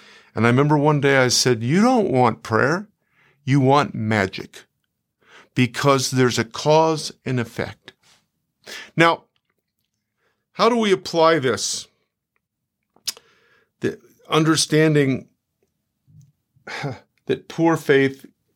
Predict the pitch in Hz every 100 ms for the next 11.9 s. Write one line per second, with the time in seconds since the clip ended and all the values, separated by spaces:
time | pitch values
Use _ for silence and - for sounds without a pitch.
0 | _ _ 131 120 131 131 - 113 107 -
1 | 107 - 110 104 - _ _ _ - -
2 | - - - - - - - - _ _
3 | _ _ _ - 208 170 156 - 160 131
4 | 117 - 104 - - - - _ - -
5 | _ _ - 180 - 160 170 165 196 -
6 | - 151 170 165 135 139 143 143 - 117
7 | 113 117 - 131 123 113 - - - 170
8 | 175 165 160 - _ _ _ - 156 160
9 | 160 147 151 - - 113 104 110 - 180
10 | 185 180 160 - 120 117 165 170 151 156
11 | - 147 151 165 170 - - -